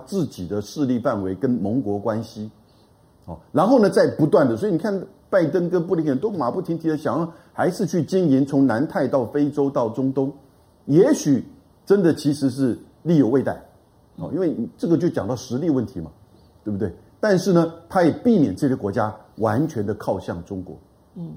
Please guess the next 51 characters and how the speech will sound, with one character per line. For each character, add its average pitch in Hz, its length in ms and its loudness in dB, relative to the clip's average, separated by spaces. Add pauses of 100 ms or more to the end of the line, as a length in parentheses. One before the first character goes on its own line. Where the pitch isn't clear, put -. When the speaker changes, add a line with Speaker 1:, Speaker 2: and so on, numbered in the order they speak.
Speaker 1:
完 120 200 2
全 127 140 -2
的 113 80 -2
靠 113 180 -2
向 104 220 -4
中 127 220 0
俄， 117 180 -2 (240)
因 131 80 0
为 127 40 2
他 139 140 0
已 107 60 -2
经 120 100 -2
把 104 120 -6
它 117 100 -4
涂 120 200 -4
抹 131 260 0
成， 113 220 -4 (360)
你 98 80 -8
看， 135 200 -4 (120)
这 127 100 -8
就 104 140 -4
是 101 140 -12
个 95 80 -8
侵 117 180 -6
略 107 140 -4
者。 80 120 -14 (400)
两 120 240 0
极 147 160 0
对 160 160 0
抗 139 220 -4
啊， 82 100 -12 (440)
对 151 140 4
美 95 180 -4
国 98 280 -8 (400)
是 - 160 -10
最 196 240 0
有 95 120 -4
利 107 160 -6
的。 92 80 -6
为 202 100 4
什 131 100 0
么 139 60 4
呢？ 165 180 0 (640)
因 220 100 2
为 233 120 -2 (600)
不 190 120 0
会 220 120 2
真 240 280 2
的 147 140 4
两 104 500 -2
个 120 180 -4